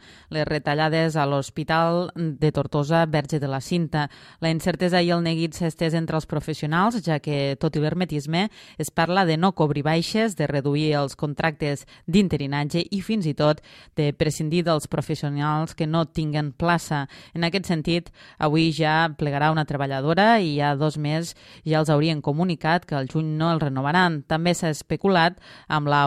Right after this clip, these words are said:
unificació de les tasques administratives amb Tarragona, amb la reducció d'especialistes i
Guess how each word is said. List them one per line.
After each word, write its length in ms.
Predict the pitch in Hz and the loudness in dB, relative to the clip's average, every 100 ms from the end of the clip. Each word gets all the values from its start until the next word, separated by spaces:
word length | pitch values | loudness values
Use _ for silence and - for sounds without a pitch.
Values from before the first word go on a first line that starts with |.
| 143 | 2
unificació 640 | 147 139 156 147 - 160 | 0 -4 -6 -6 -2 0
de 80 | 180 | 2
les 160 | 165 | 0
tasques 400 | - 151 - 180 | -2 -6 -4 -4
administratives 720 | 170 147 139 - 135 147 147 170 | -2 -2 -6 -6 -8 -4 -4 -2
amb 160 | 143 | -4
Tarragona, 540 | 139 127 131 185 175 156 - | -4 -4 2 4 4 2 -2
amb 160 | 135 | -4
la 80 | 135 | -4
reducció 480 | 135 131 127 - 170 | -4 -6 -6 -2 -2
d'especialistes 880 | 139 - 170 196 151 139 156 190 - - - - - _ | -2 -6 -4 -4 -4 -4 -2 -4 -4 -18 -20 -20 -20 _
i 220 | 196 196 | 0 2